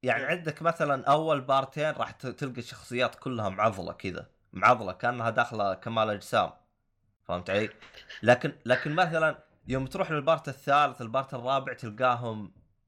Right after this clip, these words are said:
Speaker 1: أقرب إنهم يكونوا نحيفين، أو، أو اللي إحنا نقول لهم الآن skinny، حاجة زي كذا، تلقاهم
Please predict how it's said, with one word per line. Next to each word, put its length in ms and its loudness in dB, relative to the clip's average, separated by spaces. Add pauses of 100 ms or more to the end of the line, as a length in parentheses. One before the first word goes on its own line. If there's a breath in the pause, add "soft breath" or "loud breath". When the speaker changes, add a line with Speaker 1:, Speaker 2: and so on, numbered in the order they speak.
(300)
Speaker 1:
أقرب 440 2
إنهم 360 -6
يكونوا 520 -4 (400 soft breath)
نحيفين، 720 -2
أو، 400 2 (100)
أو 200 2
اللي 300 0
إحنا 180 -2
نقول 220 0
لهم 220 2
الآن 260 4
skinny، 560 -6
حاجة 220 4
زي 140 -8
كذا، 300 -4 (380 soft breath)
تلقاهم 480 4